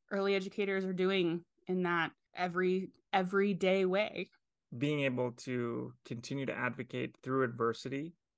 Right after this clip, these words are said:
Speaker 2: and being able, as you mentioned, Norma, as the field is developing, continuing to develop with it.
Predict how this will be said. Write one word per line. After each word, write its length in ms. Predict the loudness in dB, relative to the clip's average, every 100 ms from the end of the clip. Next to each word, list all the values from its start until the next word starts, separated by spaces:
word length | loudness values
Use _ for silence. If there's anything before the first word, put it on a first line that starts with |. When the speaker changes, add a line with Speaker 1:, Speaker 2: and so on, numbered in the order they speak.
| _
Speaker 2:
and 220 | -6 -4
being 240 | 0 2 2
able, 340 | 0 -2 -4 -6 -8
as 180 | -8 -6
you 140 | 0 2
mentioned, 380 | 2 0 -2
Norma, 400 | -2 -2 -2 -2 -2
as 200 | -4 -4
the 320 | -2 0 -2 -8 _ _ _ _
field 260 | 6 6 6
is 100 | 0
developing, 800 | -4 -4 -2 -2 0 0 0 -2 -4
continuing 760 | -4 -2 -2 0 2 2 0
to 440 | -2 -4 -2 -2 -6 -6
develop 420 | 2 4 4 0
with 300 | -4 -4 -6
it. 140 | -8